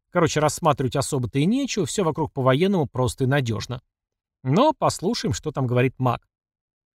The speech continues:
Наш правитель, господин его сиятельство граф, решил не мелочиться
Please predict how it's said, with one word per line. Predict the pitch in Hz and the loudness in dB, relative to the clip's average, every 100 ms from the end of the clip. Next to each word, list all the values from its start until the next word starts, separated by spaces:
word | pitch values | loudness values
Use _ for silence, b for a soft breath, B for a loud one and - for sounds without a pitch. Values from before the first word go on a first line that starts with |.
| _ _ - | _ _ -6
Наш | 156 - | -4 -2
правитель, | 165 180 262 143 | 0 2 2 0
господин | 127 123 139 139 135 | -2 -2 -2 0 2
его | 135 | 2
сиятельство | 123 131 131 127 - 151 | 0 0 0 -2 -6 -4
граф, | 139 208 254 | 0 2 2
решил | 143 - 226 | -2 -2 0
не | 214 | 0
мелочиться | 185 175 - 123 - 135 | 0 -2 -4 -8 -8 -12